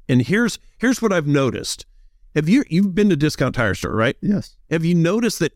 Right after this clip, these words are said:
Speaker 1: every time you go there, and I don't go there a lot, it's always frickin' crowded?
Speaker 2: Yeah,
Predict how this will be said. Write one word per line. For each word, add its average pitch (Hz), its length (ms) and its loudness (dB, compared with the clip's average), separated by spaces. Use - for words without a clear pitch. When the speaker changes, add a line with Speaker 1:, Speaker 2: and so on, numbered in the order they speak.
Speaker 1:
every 160 320 0
time 170 280 0
you 151 140 2
go 135 200 0
there, 147 160 2
and 135 100 2
I 135 60 0
don't 165 180 0
go 175 140 2
there 151 160 2
a 127 60 2
lot, 117 300 0
it's 156 240 -2
always 170 280 2
frickin' 151 340 -2
crowded? 127 440 0
Speaker 2:
Yeah, 131 140 -6